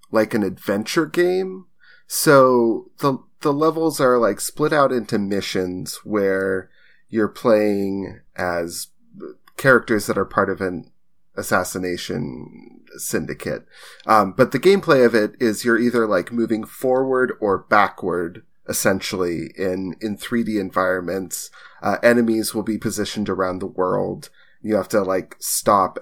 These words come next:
and aim and shoot them. Uh, but there are also these, like, adventure game style puzzles where you're picking up, uh, like, items and interacting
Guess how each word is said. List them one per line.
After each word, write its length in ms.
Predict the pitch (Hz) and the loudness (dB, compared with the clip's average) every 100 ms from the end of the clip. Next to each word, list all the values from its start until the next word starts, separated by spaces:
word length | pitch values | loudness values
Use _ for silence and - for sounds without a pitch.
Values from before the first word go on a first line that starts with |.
| - | -6
and 260 | 92 87 - | -6 -6 -4
aim 200 | 98 90 | -4 -2
and 140 | 76 78 | -4 -8
shoot 400 | - 151 143 - | -6 -4 -4 0
them. 460 | 104 92 95 92 - - - - | 0 0 -4 -10 -16 -20 -16 0
Uh, 180 | 104 | 2
but 200 | 101 110 | 2 2
there 160 | 127 117 | 6 8
are 100 | 98 | 8
also 400 | 123 117 - 113 | 6 2 2 0
these, 540 | 101 - 107 104 - | 0 -4 -4 -4 -4
like, 400 | 104 90 - - _ _ _ _ - | -2 -2 -4 -14 _ _ _ _ -4
adventure 440 | 120 104 113 104 123 | -2 2 2 2 -2
game 280 | 127 123 | 0 0
style 360 | 120 - 117 120 | -2 -2 0 0
puzzles 640 | - 123 123 123 120 - | 0 -2 0 -2 -4 -2
where 160 | 104 98 | -2 0
you're 380 | 98 95 98 - - - | -2 -4 -4 -8 -18 -4
picking 280 | - 123 110 | 0 0 0
up, 240 | 98 - - - | -2 -2 -14 -4
uh, 320 | 98 92 95 87 | -2 0 -2 -4
like, 260 | 85 76 - | -6 -8 -2
items 520 | 107 98 92 98 92 90 | 0 0 0 -4 -8 -8
and 140 | 76 | -6
interacting 920 | 87 90 90 92 - 87 87 85 - | -6 -6 -6 -8 -8 -8 -8 -10 -16